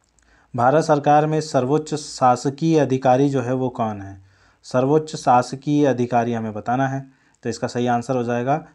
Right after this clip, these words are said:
भारत के मंत्रिमंडल सचिव, ठीक है, भारत के मंत्रिमंडल सचिव मतलब सी। उसके बाद देश के किसी भी न्यायालय में चल रहे वाद को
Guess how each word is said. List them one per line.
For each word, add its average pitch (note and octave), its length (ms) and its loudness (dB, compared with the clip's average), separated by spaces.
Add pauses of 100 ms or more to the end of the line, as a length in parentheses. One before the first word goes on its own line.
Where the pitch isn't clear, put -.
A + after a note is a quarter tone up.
(140)
भारत A#2 320 0
के D#3 140 -4
मंत्रिमंडल B2+ 680 -4
सचिव, A2+ 520 -6 (280)
ठीक D3+ 200 -2
है, C#3 200 -6 (120)
भारत A#2 340 0
के D3 80 -4
मंत्रिमंडल B2 640 -4
सचिव C#3 400 -4
मतलब C#3 240 -6
सी। G2 400 -10 (760)
उसके C3 200 -2
बाद D#3+ 160 4
देश D3 340 2
के D#3+ 140 -2
किसी D3+ 340 -2
भी B2 300 -4 (320)
न्यायालय B2+ 340 2
में D#3 100 -2
चल C#3+ 240 -2
रहे C#3 200 0
वाद C3 320 4
को C#3+ 360 -4